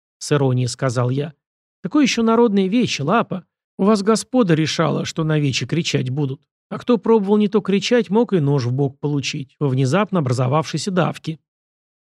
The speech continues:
"Бывало и такое", признала она. "У нас, конечно, вече не собирают, зато народ реальный голос имеет. Свой голос, а не то, что господа укажет". "Это каким образом?"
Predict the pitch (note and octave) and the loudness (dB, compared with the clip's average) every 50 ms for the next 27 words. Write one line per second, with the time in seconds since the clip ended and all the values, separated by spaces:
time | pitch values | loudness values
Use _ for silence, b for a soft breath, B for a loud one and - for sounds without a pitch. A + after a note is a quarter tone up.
0 | _ _ _ _ _ _ _ - B2 B2 A#2+ C3 D3+ F#3 A#3+ - C4 B3+ - - | _ _ _ _ _ _ _ -2 0 2 2 2 2 0 0 0 -2 -4 -2 -2
1 | F3 D#3+ D#3+ D#3+ E3 _ _ _ - D3+ D3+ B2 B2 C3+ C3 C3 C3 C#3 C3+ C#3 | -4 -4 -4 -4 -8 _ _ _ -4 -4 -2 -2 -2 -2 -2 -2 -2 -2 -2 -4
2 | - - _ _ _ _ _ _ _ _ _ _ _ _ _ _ _ - G#3 B3+ | -8 -12 _ _ _ _ _ _ _ _ _ _ _ _ _ _ _ 0 0 0
3 | B3 - - A#3 A#3+ A3 - - G#3 G3+ G#3 A#3 - - - G#3 G3+ G3 - F#3 | 0 2 2 2 2 2 0 0 0 2 2 0 0 0 0 0 -2 -2 -2 -2
4 | F3+ A3 A3+ C4 B3+ G#3 D3 B2+ D3 C#3 - E3+ E3 E3 E3+ G3+ A3+ - - D3 | 0 2 2 4 4 2 2 2 0 0 0 0 0 2 2 0 0 0 0 0
5 | D3+ D3+ D3+ D#3 E3 E3+ D#3 F#3 A#3 A#3+ F#3+ - - D3+ - - - - E3+ _ | 0 0 0 0 -2 -2 0 0 0 0 0 -2 -4 -6 -4 -4 -6 -6 -10 _
6 | - - - G3 A#3 C#4+ B3 F3 D3 E3+ G3+ F3+ D3 C#3+ - - C#3+ C#3+ C#3+ C3+ | -14 -10 -4 0 2 2 2 2 4 4 2 2 2 0 -2 -4 -2 -2 -2 -2
7 | - A3+ G#3 - - D#3+ C#3+ D#3+ D#3+ - - - D3 C#3 C3 C#3 C3+ - C#3+ C3+ | -2 -4 -4 -2 -4 -2 -2 -2 -4 -4 -4 -4 -4 -2 0 -2 -2 -2 -4 -4
8 | B2+ B2 D3 _ _ _ _ _ _ _ _ _ _ _ _ _ _ _ _ _ | -4 -6 -8 _ _ _ _ _ _ _ _ _ _ _ _ _ _ _ _ _
9 | _ - - B2 - C#3 A#2+ - E3 G#3 C4 C#4 G3+ C#3 F#2+ - C#3+ D#3+ | _ -8 -8 -4 -4 -4 -2 0 2 2 2 2 0 -2 -4 -6 -8 -10